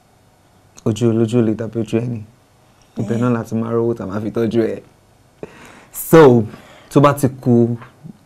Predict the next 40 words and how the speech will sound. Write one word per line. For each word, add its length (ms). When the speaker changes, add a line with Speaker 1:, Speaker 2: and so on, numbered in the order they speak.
Speaker 1:
a 60
week 340
to 140
your 100
delivery, 600
I'll 120
join 300
you. 160
Yes, 480
because 300
I 40
have 180
to 80
be 160
in 100
that 160
labor 280
room 180
with 140
you. 320
If 160
I'm 180
gonna 220
tell 220
the 100
nurses, 460
"Don't 260
touch 220
my 120
baby," 160
I 60
have 140
to 60
be 100
the 100
first 220
to 60
touch 240
my 120
baby. 320